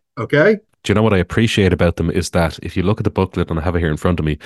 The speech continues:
Speaker 2: it says, "Recorded at Thunder Lode Studios between nineteen eighty-six and two thousand and twenty-three." So they're being honest enough to admit that some of these songs are from the past. Now, uh, other bands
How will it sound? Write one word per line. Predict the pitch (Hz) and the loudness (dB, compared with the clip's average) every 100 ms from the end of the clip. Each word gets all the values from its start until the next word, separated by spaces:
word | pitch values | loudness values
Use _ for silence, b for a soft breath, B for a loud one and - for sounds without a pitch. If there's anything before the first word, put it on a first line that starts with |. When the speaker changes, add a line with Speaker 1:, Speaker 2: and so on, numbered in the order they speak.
| B B - | B B -6
Speaker 2:
it | - | 0
says, | 98 90 92 | 2 2 2
"Recorded | - 113 110 101 | 2 2 2 2
at | 87 | 0
Thunder | - 113 117 | 2 4 4
Lode | 104 101 87 | 4 2 0
Studios | - 98 90 87 85 | 2 2 4 4 2
between | - - 92 87 | 0 0 2 4
nineteen | 92 90 98 | 2 2 2
eighty-six | 85 92 90 - - 104 - 87 | 2 2 0 0 2 0 -2 -2
and | 78 | -2
two | 87 | -2
thousand | 92 90 85 | 0 2 2
and | 78 | 0
twenty-three." | 85 80 - 95 76 B B B - | 0 0 2 2 2 B B B -6
So | - 104 | 0 4
they're | 95 | 4
being | 98 - | 4 2
honest | 120 160 - | 2 2 2
enough | 120 95 - | 2 2 0
to | 98 | -2
admit | 85 98 95 | 2 0 0
that | 87 78 | -2 -2
some | 110 | 0
of | 101 | 2
these | 92 - | 2 2
songs | 95 87 82 - - _ | 0 0 -2 -4 -8 _
are | - 82 80 78 78 | -2 0 0 -2 -2
from | 92 80 | -4 -2
the | 78 | -2
past. | 95 82 71 - | -2 0 -2 -2
Now, | 95 82 B B B B - | 0 -2 B B B B -2
uh, | 87 90 | 0 0
other | 117 113 | 0 0
bands | - 101 90 90 - - | 0 2 2 2 0 -4